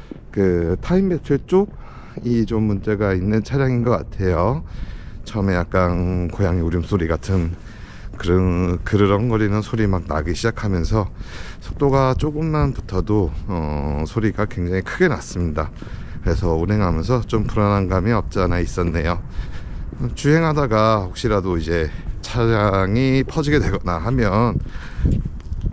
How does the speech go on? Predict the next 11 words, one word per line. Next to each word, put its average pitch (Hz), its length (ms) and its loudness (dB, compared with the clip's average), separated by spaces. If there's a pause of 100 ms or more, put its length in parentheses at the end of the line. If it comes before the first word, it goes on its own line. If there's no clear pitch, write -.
(460)
그건 143 220 4
역시 170 200 0
혹시 117 360 2
대리기사의 101 920 2
책임일까요? 104 880 -2 (720)
차량 95 420 0
불량? 82 400 -2 (460)
사고가 98 680 0
아닌데. 76 420 -4 (960)
어, 82 360 0
어쨌든 131 400 2